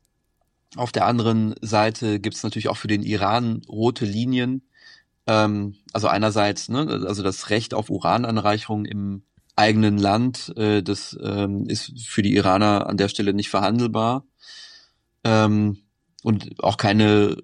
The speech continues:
Diskussion über die Raketen oder die Regionalpolitik. Ne, da muss man ja auch sehen, ähm,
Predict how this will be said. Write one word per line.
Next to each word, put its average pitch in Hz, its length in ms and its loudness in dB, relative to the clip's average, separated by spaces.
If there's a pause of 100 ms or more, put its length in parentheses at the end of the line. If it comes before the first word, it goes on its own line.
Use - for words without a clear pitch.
(120)
Diskussion 113 1000 0
über 107 500 2 (300)
die 104 140 -2
Raketen 107 640 0
oder 101 180 0
die 101 120 -2
Regionalpolitik. 104 920 0 (140)
Ne, 104 180 -6
da 104 80 -2
muss 98 160 -8
man 101 100 -2
ja 98 120 0
auch 101 180 2
sehen, 107 480 0
ähm, 101 480 0